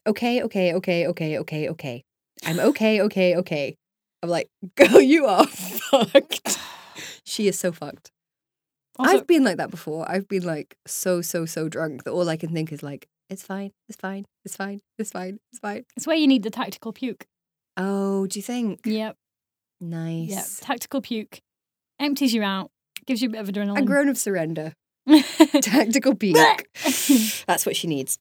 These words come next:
Speaker 2: Yeah.
Speaker 1: Um, do you know what? In a shock plot twist, Brenda says she is going to kill Haley.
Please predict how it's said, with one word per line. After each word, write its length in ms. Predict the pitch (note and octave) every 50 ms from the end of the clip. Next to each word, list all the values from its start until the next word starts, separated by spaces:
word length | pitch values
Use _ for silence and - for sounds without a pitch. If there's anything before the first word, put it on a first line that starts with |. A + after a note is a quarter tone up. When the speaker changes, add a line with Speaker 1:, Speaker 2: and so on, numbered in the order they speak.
| _ _ -
Speaker 2:
Yeah. 140 | G3 - - _ _ _ _ _ _ - - _ -
Speaker 1:
Um, 300 | A#3+ A3 G#3+ G#3 G#3+ G#3 - - _ _ _ _ _ _ _ _ _ _ _ _ -
do 140 | - - B3
you 20 |
know 120 | A3+ A3+ B3
what? 320 | A#3 G#3+ G3+ F3 - - - _ _ _ _ _ _ _ _
In 140 | G#3+ A3+ A3+
a 60 | G#3
shock 580 | - - - - - D#4 D4 - - _ - - - _ _ _ _ _ -
plot 320 | - - D4 D4 - -
twist, 520 | - - D#3 B2+ B2+ - - - - - - _ _ _ _ _ _ _ _ _ _ _ _ _
Brenda 360 | - A3 A3+ B3 C4 A#3+ G#3+ G3
says 520 | F#3+ - - D3 C#3 C#3 C#3 - - - - _ _ _ _ _ _
she 440 | - - - - C4 C#4+ C#4+ C4+ -
is 160 | D4 C4+ A#3
going 460 | G3+ - G#3 G3+ F3+ E3 D3+ C#3+ D3 -
to 140 | - - E3 - _
kill 540 | - - - G#3+ F#3+ D#3+ D#3 D#3 D#3 E3 E3 _ _ _ _ - - - - -
Haley. 500 | - G3+ F3+ E3+ D#3 D3 C#3+ D3+ F#3+ G3+